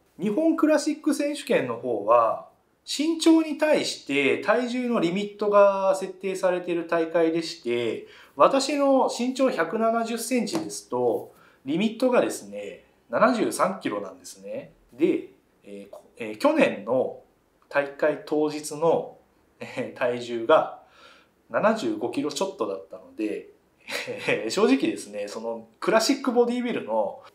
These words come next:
リミットを切れるかどうかが分かんないんですよね。<laughs> なので、その減量の様子を見ながらですね、日本クラシックにエントリーをするか、ジャパンオープンにエントリーするかっていうのを決めたいなと思っております。ジャパンオープンの方は、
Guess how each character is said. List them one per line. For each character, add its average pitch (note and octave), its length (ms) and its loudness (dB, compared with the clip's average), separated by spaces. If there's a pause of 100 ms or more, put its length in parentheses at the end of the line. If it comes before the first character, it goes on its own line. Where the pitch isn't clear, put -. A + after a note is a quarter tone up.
(100)
リ C3+ 180 -8
ミ G3 140 -4
ッ - 60 -16
ト G#3+ 120 8
を G3+ 80 8
切 - 140 -2
れ B3+ 100 0
る - 100 -4
か A2+ 140 2
ど C3+ 200 4
う - 20 -4
か - 60 -6
が G2+ 440 -6
分 B2+ 160 0
か B3 160 4
ん A#2+ 280 -12
な G2 120 -14
い F#2 60 -14
ん F2+ 280 -20
で G2 100 -18
す G2+ 160 -14
よ F#2+ 80 -18
ね。 A#2+ 360 -6 (680)
<laughs> A2 420 -2
な G3+ 120 6
の B2 160 4
で、 A2+ 380 2 (240)
そ C#3+ 140 -4
の C3 100 0
減 B3 240 6
量 D4+ 200 4
の C#4+ 80 4
様 C4+ 200 4
子 C#4 160 -2
を C4+ 100 6
見 C4 120 2
な D4 140 4
が B3 100 8
ら A#2 160 4
で G#2+ 80 -8
す A2+ 140 -14
ね、 A#2 240 -6
日 A#2+ 80 -10
本 F3 200 -2
ク G3 100 -2
ラ G3 120 4
シ G#3+ 120 -6
ッ - 80 -12
ク C#3 120 -10
に A2 160 -6
エ E3 120 0
ン E3+ 40 -10
ト A#2+ 140 -8
リ G#2 80 -4
ー G2+ 100 -8
を - 20 -10
す A2 160 -8
る A#2 100 -8
か、 D#3+ 540 4 (140)
ジ B2 100 -4
ャ A#2+ 40 -4
パ E3 100 0
ン F3+ 160 0
オ - 80 -8
ー - 20 -16
プ A2 100 -8
ン G2 140 -12
に G#2+ 100 -8
エ C#3 80 -6
ン C#3 60 -12
ト A2 80 -8
リ G2 60 -12
ー - 40 -16
す - 140 -12
る A2 100 -10
か G#2+ 140 -2
っ - 120 -10
て - 80 -20
い - 40 -18
う G2+ 60 -20
の F#2+ 60 -20
を - 20 -20
決 - 140 -16
め A#2+ 120 -8
た E3 160 0
い C3 80 0
な G#2+ 120 -8
と - 280 -18 (200)
思 A2 140 -12
っ - 60 -18
て - 80 -16
お F#2+ 80 -12
り F#2 60 -20
ま F#2+ 120 -14
す。 - 200 -16
ジ - 80 4
ャ - 60 6
パ C#4+ 120 8
ン D#4+ 160 4
オ - 20 -2
ー - 40 -6
プ A#3+ 120 4
ン - 20 2
の A3 80 -4
方 A#3 200 2
は、 G3 360 4